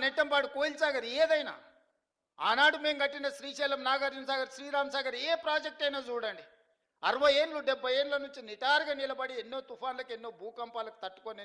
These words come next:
నిలబడ్డ ప్రాజెక్టులు మేము కడితే, ఆయన గారు లక్ష కోట్లు పెట్టి కాళేశ్వరం కడితే కట్టుడు కూలుడు రెండు అయిపోయినాయి. పనిమంతుడు పందిరేస్తానంట,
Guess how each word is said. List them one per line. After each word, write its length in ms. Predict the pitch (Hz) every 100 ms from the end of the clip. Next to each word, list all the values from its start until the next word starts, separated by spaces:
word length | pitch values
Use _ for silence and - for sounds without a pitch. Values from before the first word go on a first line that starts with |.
| 190
నిలబడ్డ 320 | 185 196 190 185
ప్రాజెక్టులు 420 | 175 185 202 180 165
మేము 140 | 214 233
కడితే, 240 | 240 294 302 - _ _ _ _ _ _ _ 143
ఆయన 260 | 196 240 240
గారు 200 | 285 311 277
లక్ష 180 | 262 269 269 262
కోట్లు 280 | 285 277 269
పెట్టి 200 | 262 226 226
కాళేశ్వరం 520 | 233 254 262 247 233 226
కడితే 220 | 233 277 277 214
కట్టుడు 360 | 233 302 302 311
కూలుడు 320 | 294 269 262 240
రెండు 200 | 214 233 240
అయిపోయినాయి. 420 | - 185 156 143 _ _ _ _ _ _ _ _ _ _ _ _ _ -
పనిమంతుడు 540 | 220 277 302 294 285 277 262
పందిరేస్తానంట, 680 | 254 269 262 254 247 240